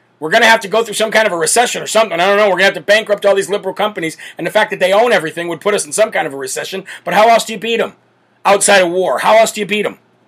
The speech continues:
You know what I mean? So, watch out. More colleges to follow this stupid mask mandate as summer ends, getting back into fall. They let you have your little three months of freedom. Now they're gonna take it back.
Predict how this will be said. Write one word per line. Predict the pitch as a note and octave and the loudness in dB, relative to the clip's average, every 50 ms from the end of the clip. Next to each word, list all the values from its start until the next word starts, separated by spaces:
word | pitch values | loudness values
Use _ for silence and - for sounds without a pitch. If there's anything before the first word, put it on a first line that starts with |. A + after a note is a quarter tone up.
| _ _ _ _ _ _ _ _ - | _ _ _ _ _ _ _ _ -10
You | D#3+ | -2
know | F3 | 0
what | G3 G#3 | 2 2
I | G#3 | 2
mean? | G3+ G3+ G#3 A3+ B3+ - _ _ _ _ _ _ _ _ _ _ _ _ _ _ _ - - - _ _ - | 2 2 0 -2 -4 -8 _ _ _ _ _ _ _ _ _ _ _ _ _ _ _ -20 -20 -20 _ _ -8
So, | - - G3 F#3+ F#3 F#3 E3+ D#3+ - - | -2 2 4 4 4 4 2 0 -8 -8
watch | D#3 E3+ F#3+ G#3 G#3 - | 0 2 2 4 4 4
out. | A#3 A#3 G3+ F3+ - - _ _ - | 4 4 4 4 2 -4 _ _ -12
More | D3 D#3+ F#3 G3 G3+ G#3 G#3+ G#3+ A3 A3 | -4 0 2 4 4 4 6 6 4 4
colleges | G#3 - A3 G#3+ A3 G3+ F#3+ F3 D#3+ D#3+ E3 D#3 | 4 4 4 6 6 6 4 2 0 -2 -8 -8
to | - - F3 | -6 -8 -6
follow | - - G#3 G3+ F#3+ E3+ D#3+ D3+ | -2 2 4 4 4 4 2 2
this | C#3+ D#3 D3+ - | 0 -2 -2 -2
stupid | - - - - G3 G3+ G3 G3 G3 F#3 F3 _ _ - - - - | -2 -2 -2 -2 -2 -2 -2 -2 -4 -4 -6 _ _ -20 -20 -16 -8
mask | E3 E3+ F#3 F#3 F3+ - - | -2 2 2 2 2 0 -2
mandate | D#3 D3+ D3+ D3 D3+ D3 D3 D#3 | -4 -6 -4 -4 -6 -6 -4 -4
as | D3+ D3+ - | -4 -4 -2
summer | - - F#3 F3+ G3+ G#3 G#3+ - | -2 0 0 0 2 0 0 0
ends, | G#3 F#3+ F3+ F3 F3 D#3+ - _ - _ | 0 -2 -2 -2 -4 -8 -12 _ -20 _
getting | - D#3 D#3+ F3 F3 E3 | -6 -4 -4 -2 0 0
back | F3 F3 E3 - | 2 0 0 -2
into | E3+ E3 D#3+ | -6 -10 -8
fall. | - - E3 C#3+ B2 G#2 - - - - - | -4 0 0 2 2 0 -2 -8 -20 -20 -12
They | - | -6
let | D#3 F3 G3 G3 | -2 -2 -2 0
you | A3+ A3+ | 2 2
have | A3+ A#3 | 2 2
your | A3+ A3 | 0 0
little | G#3+ A3 A3 G3+ | -2 -2 -2 -4
three | - F#3+ G#3+ A3+ | -4 -6 -6 -4
months | A3 G#3 F#3+ F3+ F3+ - - - - _ _ - | 0 0 0 0 0 -2 -6 -8 -10 _ _ -14
of | - - | -12 -8
freedom. | - G3 G#3 G3 E3 B2+ A#2 A#2+ _ _ _ _ _ _ _ _ _ | -2 0 2 2 2 0 -4 -8 _ _ _ _ _ _ _ _ _
Now | D3 D#3 D#3 | -4 -2 -2
they're | D#3+ - | -2 -2
gonna | D#3+ D#3+ D#3+ | -4 -6 -4
take | - F3 E3+ E3 | -4 -4 -4 -6
it | E3+ C#3 | -6 -4
back. | - D#3+ C#3 A#2 - _ - | -2 0 0 -2 -4 _ -20